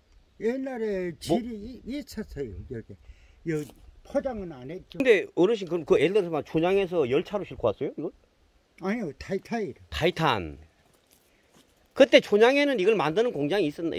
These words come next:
Speaker 2: 그런 게 있었나? 그게 아니고 뭐
Speaker 1: 뭐,
Speaker 2: 봉화나 뭐 이런 데서 만들었겠지.
Speaker 1: 아, 뭘 어디서 만든 건지 취향장에서 사와.
Speaker 2: 아, 대단하네.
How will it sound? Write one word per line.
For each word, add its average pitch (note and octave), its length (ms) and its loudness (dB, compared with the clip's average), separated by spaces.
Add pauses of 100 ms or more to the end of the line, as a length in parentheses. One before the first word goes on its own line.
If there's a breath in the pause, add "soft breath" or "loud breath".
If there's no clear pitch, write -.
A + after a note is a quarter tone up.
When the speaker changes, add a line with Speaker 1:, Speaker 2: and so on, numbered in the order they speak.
(120)
Speaker 2:
그런 F3+ 180 -2
게 B2+ 60 -6
있었나? C#3+ 420 -6
그게 D#3 180 2
아니고 A3 300 2 (560 soft breath)
뭐 F3+ 160 4
Speaker 1:
뭐, A3+ 80 4
Speaker 2:
봉화나 B3+ 500 8
뭐 G#3+ 120 0
이런 D#3 160 0
데서 G3+ 180 -2
만들었겠지. E2 680 -8
Speaker 1:
아, - 140 -14
뭘 G3 340 -4
어디서 C4 440 -6
만든 G3+ 420 -8
건지 F3 140 -10
취향장에서 G3+ 920 -4 (160)
사와. G#2 260 -14
Speaker 2:
아, D2 720 -10
대단하네. F2+ 1080 -8